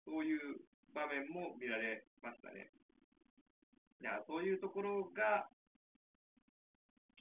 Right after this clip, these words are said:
聞きにくい、ダメな放送の例なんだろうなと思いました。はい。あとは、えー、滑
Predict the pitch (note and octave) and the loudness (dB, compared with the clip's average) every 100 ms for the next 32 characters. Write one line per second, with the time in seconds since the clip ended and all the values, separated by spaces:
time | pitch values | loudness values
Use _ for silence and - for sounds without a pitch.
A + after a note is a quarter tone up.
0 | - D#3 D3+ D3 - D3+ B2 G#2+ - _ | -14 -12 -10 -10 -4 0 0 -2 -12 _
1 | _ _ _ C#3 C#3 B2 G#2 - - _ | _ _ _ 0 2 2 0 -2 -10 _
2 | - C#3+ C3 A#2+ A2+ G#2+ G#2+ - _ _ | -4 -2 0 -2 -4 -6 -8 -14 _ _
3 | - C3 B2+ G#2+ G2+ G#2+ G#2+ A2+ A2 G#2 | -2 2 2 0 -2 -4 -4 -2 -2 -2
4 | G2+ - - _ _ - C3 B2 A2+ - | -4 -8 -14 _ _ -8 -6 -4 -6 -6
5 | - - _ _ _ _ _ _ _ _ | -10 -10 _ _ _ _ _ _ _ _
6 | _ - G#2 G2 - _ _ _ _ _ | _ -6 -2 -2 -4 _ _ _ _ _
7 | _ - - F3 E3+ - - - _ _ | _ -10 -2 4 6 6 2 -12 _ _
8 | _ _ A#2+ A2+ - | _ _ -6 -6 -8